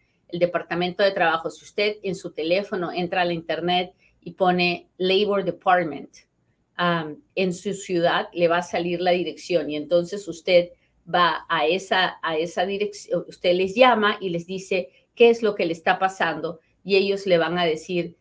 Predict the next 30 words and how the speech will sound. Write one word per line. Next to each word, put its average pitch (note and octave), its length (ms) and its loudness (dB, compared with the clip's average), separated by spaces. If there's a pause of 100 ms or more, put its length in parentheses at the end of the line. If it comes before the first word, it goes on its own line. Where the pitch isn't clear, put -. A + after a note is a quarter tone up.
si F3 460 -8
pueden F#3 340 0
iniciar E3+ 480 -2
una F3 140 -2
investigación, D#3+ 960 -6
si E3+ 160 -8
les D#3 160 -8
parece F3 680 -2 (220)
que G3 100 0
lo E3 160 4
que E3 120 0 (180)
usted F3+ 500 -2
está E3 260 -8
sufriendo F#3 600 -4
es E3+ 120 -6
abuso E3 360 -4
laboral G3 500 2 (400)
y A3 420 0 (120)
le E3+ 180 4
van E3 240 0
a E3+ 100 0
decir E3 420 -4
si - 180 -14
puede F3 560 8
o E3 80 -8
no E3 360 -6
puede D#3+ 480 0
iniciarse D#3+ 640 -4
una E3+ 100 -4
investigación F3 800 -2